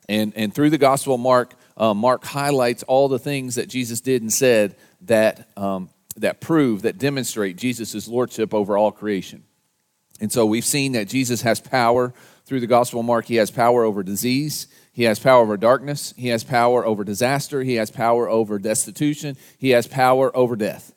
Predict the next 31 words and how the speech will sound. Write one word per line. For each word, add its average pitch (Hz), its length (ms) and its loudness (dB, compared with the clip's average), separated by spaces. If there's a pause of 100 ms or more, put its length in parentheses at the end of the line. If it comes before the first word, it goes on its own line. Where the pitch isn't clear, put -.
(260)
Uh, 98 160 -2
he 120 240 -2
even 117 260 -4
raised 127 300 2
people, 123 400 -2 (260)
uh, 107 200 0
that 110 80 0
had 104 100 0
been 113 140 -4
dead 117 240 2
for 123 100 -8
multiple 120 320 -4
days, 117 260 2
raised 117 200 -2
them 110 80 -6
back 110 160 0
to 110 60 -4
life. 110 180 2
So 131 200 0
it 127 60 0
seemed 160 240 0
like 139 160 2
there 127 140 0
was 117 120 0
nothing 143 360 -2
Jesus 135 340 -2
couldn't 127 240 -4
do. 117 260 0 (360)
Uh, 110 160 0
he 160 480 -2 (180)
lived 151 600 2